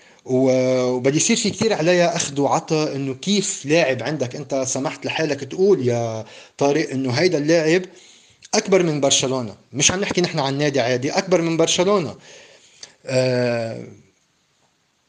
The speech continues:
انا برايي وبرجع بعيدة، انا بقول متساويين. انا بقول انه متساويين يا خيب، لانه ب-، بمرحله من المراحل بدهم بعضهم. و ما بعرف، هون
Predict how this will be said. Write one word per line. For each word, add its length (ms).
انا 440
برايي 420
وبرجع 400
بعيدة، 540
انا 180
بقول 340
متساويين. 580
انا 180
بقول 400
انه 200
متساويين 600
يا 60
خيب، 400
لانه 240
ب-، 180
بمرحله 380
من 80
المراحل 420
بدهم 340
بعضهم. 340
و 140
ما 120
بعرف، 340
هون 880